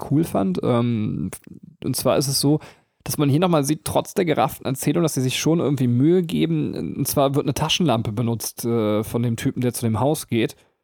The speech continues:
Und daran kriegt man ganz klar erstmal gespiegelt, dass es ein, ähm, Nicht-Magier ist, weil er eben Elektrizität benutzt.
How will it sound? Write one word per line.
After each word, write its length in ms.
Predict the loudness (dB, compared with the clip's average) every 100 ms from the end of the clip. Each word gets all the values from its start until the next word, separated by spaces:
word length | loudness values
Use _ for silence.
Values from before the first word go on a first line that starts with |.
| _ _
Und 160 | -2 2
daran 480 | 4 4 2 0 -6 _ -6
kriegt 200 | -4 0
man 140 | 0
ganz 280 | 2 2 0
klar 220 | 2 4
erstmal 440 | 4 2 2 0 2
gespiegelt, 640 | -2 -4 -4 0 2 2
dass 140 | 0 -2
es 180 | -2
ein, 260 | 0 2 2
ähm, 500 | 2 2 2 0 -2 0
Nicht-Magier 800 | 0 2 2 2 4 2 2
ist, 200 | 2 0
weil 120 | 0 2
er 60 |
eben 440 | 2 2 0 -2 -2
Elektrizität 720 | 0 -2 -4 -6 -2 -2 0
benutzt. 460 | 0 0 -2 -6